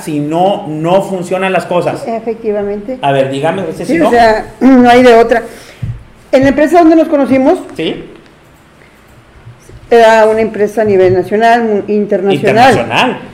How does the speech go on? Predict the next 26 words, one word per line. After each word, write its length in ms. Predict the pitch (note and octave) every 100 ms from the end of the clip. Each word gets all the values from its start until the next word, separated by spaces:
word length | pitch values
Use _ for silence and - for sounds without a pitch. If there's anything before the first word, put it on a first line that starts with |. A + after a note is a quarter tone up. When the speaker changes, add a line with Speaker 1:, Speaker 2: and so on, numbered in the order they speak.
| - - - _ _ -
Speaker 2:
Este, 800 | G3+ G3+ - - - - G3 F#3+
llegaba 400 | F#3+ G#3 G#3 A#3
el 80 | C4
gerente 560 | B3+ A3 A#3 A3 C4+ F4 - - - _ _ _ _ _ _ _ - - - - - _ _ _ -
y 100 | A3
si 180 | - -
el 120 | G#3+
guardia 600 | G3 A3 A3 A3+ G3+ D3 - - -
no 440 | G#3+ A3 A3+ B3
le 140 | C#4 C#4+
revisaba 600 | B3 A3 G#3 - G#3+ A3
el, 400 | G#3 F3+ E3+ D3+ D3+
el, 640 | E3 E3 E3 D#3+ D#3+ E3 D3+
la 80 | -
camioneta, 580 | F3+ F3+ F#3 F#3 C4+ D4+ - - _ _ _ _ _
porque 180 | G#3 G#3
ya 80 | G#3+
sabía 340 | G#3+ G#3+ G#3
quién 180 | G#3+ G3+
era, 220 | G3+ G#3
no 220 | D#4+ G#3+
doy 160 | F#3+ F#3+
nombres, 360 | F#3 G3 B3+ - - - _ _ - - - _ _ _ _ _ _ _
y 40 |
le 120 | G#3 G3
decía, 480 | F#3+ G#3 F3 E3